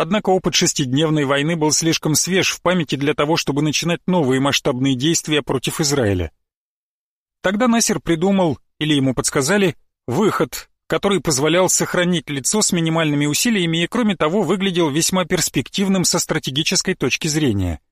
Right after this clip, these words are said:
Большую часть израильской армии составляли резервисты, которые ради несения военной службы оставляли свои гражданские рабочие места.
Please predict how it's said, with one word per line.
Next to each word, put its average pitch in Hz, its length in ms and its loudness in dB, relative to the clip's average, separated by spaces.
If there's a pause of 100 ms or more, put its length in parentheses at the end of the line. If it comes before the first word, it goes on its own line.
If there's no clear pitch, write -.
(800)
Большую 156 340 2
часть 156 320 0
израильской 139 540 0
армии 175 320 2
составляли 160 580 0
резервисты, 160 640 0
которые 147 400 0
ради 147 200 0
несения 151 520 0
военной 147 400 0
службы 151 460 0
оставляли 156 440 0
свои 147 280 0
гражданские 147 600 0
рабочие 147 440 0
места. 151 460 -2